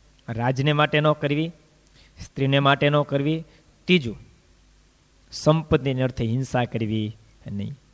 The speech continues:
સંપત્તિને અર્થે હિંસા થાય. કેવી રીતે? તો બે પાર્ટનર હોય, દાખલા તરીકે, સારી એવી કમાણી થાય, સારી એવી કમાણી થાય. દાખલા તરીકે, અ, માનો ઇન્ડિયાથી બે વ્યક્તિ અહીંયા આવી,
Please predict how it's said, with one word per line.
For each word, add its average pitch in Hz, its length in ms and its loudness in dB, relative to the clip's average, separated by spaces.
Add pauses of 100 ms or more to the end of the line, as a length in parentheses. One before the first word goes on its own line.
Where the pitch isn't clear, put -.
(280)
સંપત્તિને 156 560 2
અર્થે 139 200 0
હિંસા 123 300 -4
થાય. 107 280 -10
કેવી 147 240 2
રીતે? 107 300 -8 (680)
તો 127 80 -2
બે 135 160 6
પાર્ટનર 131 460 0
હોય, 117 240 -4 (320)
દાખલા 113 320 -4
તરીકે, - 340 -14 (1400)
સારી 139 340 4
એવી 135 180 2
કમાણી 127 440 -2
થાય, 117 320 -6 (1000)
સારી 131 280 -2
એવી 123 100 0
કમાણી 120 400 -4
થાય. 117 300 -10 (320)
દાખલા 143 360 4
તરીકે, 131 340 -2
અ, - 380 -10 (140)
માનો 123 560 -4 (440)
ઇન્ડિયાથી 156 480 8
બે 151 200 6
વ્યક્તિ 143 260 2
અહીંયા 127 200 -2
આવી, 117 220 -2